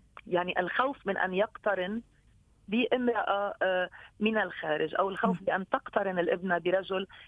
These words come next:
Speaker 1: غريب عن المجتمع.
Speaker 2: مم.
Speaker 1: هنا نكون قد دخلنا بأمر، آه، لا تحمد عقباه،
Speaker 2: مم.
Speaker 1: ليس لأنه ليس من حق الأبناء أن يختاروا شركاء حياتهم، ولكن لأننا نحن صدرنا، آه،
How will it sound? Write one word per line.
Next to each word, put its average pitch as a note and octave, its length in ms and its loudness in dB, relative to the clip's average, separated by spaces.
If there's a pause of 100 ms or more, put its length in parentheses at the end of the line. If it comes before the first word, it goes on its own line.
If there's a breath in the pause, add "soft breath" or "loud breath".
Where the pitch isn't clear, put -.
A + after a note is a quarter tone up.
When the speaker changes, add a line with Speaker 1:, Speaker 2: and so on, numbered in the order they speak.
(100)
Speaker 1:
غريب F3+ 360 0
عن E3+ 180 -4
المجتمع. D#3+ 560 -2
Speaker 2:
مم. F3+ 340 2
Speaker 1:
هنا C#4 280 2
نكون G#3+ 400 0
قد F#3+ 240 0
دخلنا F3+ 560 0
بأمر، G3 540 0 (420 loud breath)
آه، F3 240 2
لا G#3 120 4
تحمد G#3 460 -2
عقباه، F3 380 0 (180 loud breath)
Speaker 2:
مم. G3+ 120 0
Speaker 1:
ليس - 320 0
لأنه G3+ 440 2
ليس F#3+ 220 0
من F3+ 140 -2
حق - 320 0
الأبناء F3 720 0
أن F3+ 60 -4
يختاروا F#3 540 0
شركاء E3 420 0
حياتهم، E3+ 480 -2 (280 loud breath)
ولكن B3 400 2
لأننا A3 640 0 (260 loud breath)
نحن G3 420 0 (360 loud breath)
صدرنا، A3+ 600 2 (440)
آه، E3+ 260 2